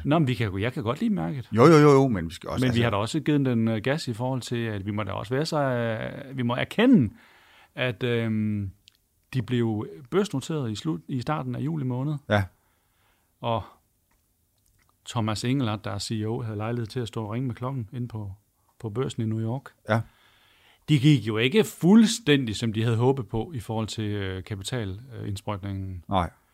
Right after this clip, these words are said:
Speaker 1: De, øh, har jo ikke formået at rejse anden end en fjerdedel af det beløb, som egentlig var planen. Og der er allerede nu tale om, at Polestar må ud og bekræfte, at de har penge nok til deres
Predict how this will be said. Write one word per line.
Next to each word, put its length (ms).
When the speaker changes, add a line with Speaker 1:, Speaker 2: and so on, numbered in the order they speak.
Speaker 1:
De, 220
øh, 480
har 160
jo 80
ikke 180
formået 440
at 60
rejse 340
anden 540
end 240
en 120
fjerdedel 440
af 80
det 120
beløb, 320
som 300
egentlig 320
var 100
planen. 500
Og 100
der 80
er 40
allerede 320
nu 160
tale 380
om, 180
at 120
Polestar 440
må 180
ud 220
og 80
bekræfte, 680
at 200
de 120
har 100
penge 340
nok 260
til 140
deres 420